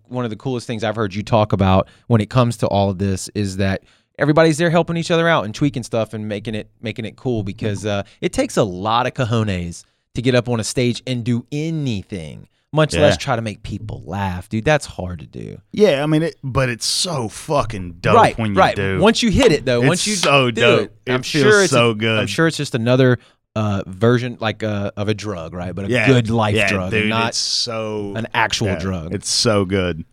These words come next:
Speaker 1: Um, so what? Uh, what? Let's talk about the young cat. We
Speaker 2: Oh,
Speaker 1: gotta
Speaker 2: dude.
Speaker 1: mention
Speaker 2: All
Speaker 1: him.
Speaker 2: right, yeah,
Speaker 1: And I
Speaker 2: we
Speaker 1: f-, I hate I forget his name.
Speaker 2: No, his name is Jacob Craig.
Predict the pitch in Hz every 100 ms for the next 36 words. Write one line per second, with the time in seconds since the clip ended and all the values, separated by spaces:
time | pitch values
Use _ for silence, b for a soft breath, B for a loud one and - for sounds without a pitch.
0 | _ 156 160 156 151 147 _ _ _ -
1 | _ _ - - 196 180 175 185 202 202
2 | 190 185 175 135 - - 160 170 156 -
3 | 160 180 220 190 175 170 143 143 147 117
4 | 76 - _ - 98 104 139 139 139 139
5 | 131 101 113 101 139 131 135 147 160 139
6 | 123 123 107 104 85 123 117 143 143 104
7 | 147 - 92 - 113 92 76